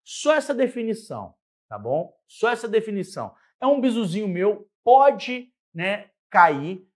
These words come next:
mas a tendência de não cair também, ela é mais comum, mas eu tô falando isso porque eu tô com um pressentimentozinho aí, uma pulguinha atrás da orelha, tá bom?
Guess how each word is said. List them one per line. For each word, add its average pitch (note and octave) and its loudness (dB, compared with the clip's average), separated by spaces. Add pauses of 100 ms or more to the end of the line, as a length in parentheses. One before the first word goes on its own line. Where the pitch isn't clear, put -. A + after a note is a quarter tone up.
mas F3 -4
a G#3 2
tendência F3+ -8
de A#2 -16
não F3 -10
cair D#3 -2
também, C3+ -8 (120)
ela G#3 0
é - -2
mais D#3 -6
comum, G3+ -8 (260)
mas F#3 -6
eu G#3+ 2
tô A3+ 0
falando G#3+ 0
isso G#3 -8
porque G3+ -16
eu G#3+ -6
tô A3+ -4
com G#3+ -14
um G3+ -16
pressentimentozinho G#3 -10
aí, G3 -12
uma F3 -10
pulguinha G#3+ -6
atrás G#3 -2
da G#3+ 2
orelha, C#3 0 (280)
tá - -18
bom? E3 8